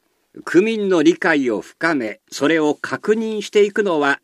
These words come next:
計画の事業主体である国であると考えています。区民へのきめ細やかで丁寧な説明を行うよう、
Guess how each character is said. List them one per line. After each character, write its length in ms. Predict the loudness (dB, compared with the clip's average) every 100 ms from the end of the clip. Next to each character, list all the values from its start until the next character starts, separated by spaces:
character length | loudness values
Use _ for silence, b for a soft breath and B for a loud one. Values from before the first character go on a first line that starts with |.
| _
計 200 | 0 0
画 280 | 2 -2 0
の 200 | 2 2
事 160 | 2 4
業 200 | 4 4
主 80 | 0
体 240 | 0 2
で 140 | 2
あ 100 | 2
る 220 | 0 -2 -4 -6
国 320 | 2 4 4
で 160 | 2
あ 100 | 2
る 120 | 2 2
と 180 | 2
考 160 | 0 -2 -6
え 80 | -8
て 140 | -14
い 60 | -14
ま 120 | -14
す。 200 | -16 -18 _ _ _ _ _ _ _ _ 2
区 120 | 6
民 220 | 6 6
へ 140 | 4
の 180 | 4 2
き 200 | 0 2
め 240 | 4 4 0
細 280 | 0 2 2
や 160 | 2 0
か 200 | -2 -6
で 240 | -6 -10 2
丁 240 | 4 4
寧 220 | 2 2
な 200 | 0 -4
説 260 | 0 0 2
明 220 | 0 0
を 60 | 0
行 140 | 0
う 280 | 0 2 4
よ 200 | 4
う、 20 | 2